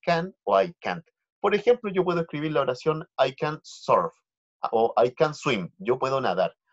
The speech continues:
Ustedes i-, hagan el intento y escriban, y escriban una oración a través del chat. A ver, voy a ir leyendo. I can swim, me colocó Valentina Barrientos, te felicito. Excellent. A ver, ¿quién más?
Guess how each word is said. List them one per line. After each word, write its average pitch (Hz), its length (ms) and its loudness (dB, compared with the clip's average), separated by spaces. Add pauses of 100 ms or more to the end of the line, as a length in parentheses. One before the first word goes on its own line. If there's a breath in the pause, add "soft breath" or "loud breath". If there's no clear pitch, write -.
(200)
Ustedes 226 520 2 (220)
i-, 156 160 -6 (200)
hagan 214 240 2
el 208 100 -2
intento 208 540 -2
y 214 120 -2
escriban, 156 560 -2 (260)
y 107 80 -6
escriban 147 480 -2
una 156 380 0 (120)
oración 127 500 2
a 202 80 0
través 180 260 0
del 147 180 -4
chat. - 200 -8 (180)
A 107 120 4
ver, 95 320 2
voy 156 240 -2
a 160 100 2
ir 190 120 -2
leyendo. 151 400 -2 (120)
I 127 120 0
can 156 200 0
swim, 196 380 -4
me 131 180 -4
colocó 127 320 2
Valentina 135 400 0
Barrientos, 127 400 0
te 107 100 -4
felicito. 110 580 -6 (360)
Excellent. 98 720 -2 (880)
A 101 140 0
ver, 147 240 0
¿quién 165 200 -2
más? 160 460 -2